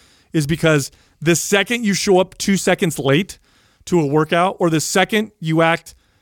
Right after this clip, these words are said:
your energy's different than mine, or you act like you're tired, or you don't wanna push it, or you don't wanna whatever, like, that's cool. I'm not working out with you anymore. There's no, no hard feelings. And that's why you have to find, if you find a good workout partner, which is hard to find, it can be definitely worth its weight of go-, in gold, but it's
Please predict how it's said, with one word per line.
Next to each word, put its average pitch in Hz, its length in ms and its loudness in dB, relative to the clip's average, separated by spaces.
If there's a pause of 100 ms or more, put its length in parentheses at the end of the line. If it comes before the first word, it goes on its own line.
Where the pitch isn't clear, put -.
(300)
your 156 160 0
energy's 156 380 0
different 185 300 0
than 180 100 2
mine, 180 400 0
or 147 60 0
you 143 180 2
act 147 160 0
like 139 160 -4
you're 131 80 -12
tired, 170 520 0
or 147 80 0
you 143 120 0
don't 156 140 0
wanna 139 180 -2
push 180 300 0
it, 170 160 2
or 147 180 0
you 147 80 0
don't 151 180 -2
wanna 139 180 0
whatever, 170 480 0 (520)
like, 143 140 -2
that's - 160 0
cool. 247 340 0 (160)
I'm 156 140 -4
not 202 120 2
working 196 180 2
out 226 120 0
with 185 80 2
you 175 60 2
anymore. 127 240 -2
There's 147 140 -10
no, 185 160 -2
no 180 140 2
hard 180 220 0
feelings. 196 320 0 (400)
And 165 180 0
that's 202 220 -2
why 185 140 2
you 170 120 4
have 165 120 0
to 147 80 -8
find, 160 480 0
if - 200 -8
you 185 80 2
find 208 320 0
a 175 40 0
good 151 280 2
workout 175 420 0
partner, 196 400 0 (360)
which 160 180 -2
is 165 100 0
hard 185 200 0
to 254 60 -4
find, 190 460 0 (320)
it 160 120 -6
can 190 120 2
be 170 80 2
definitely 180 340 0
worth 156 200 0
its 151 140 -4
weight 147 140 2
of 131 100 -8
go-, 170 140 -4
in 139 280 -2
gold, 202 380 2
but 156 180 -4
it's - 260 -6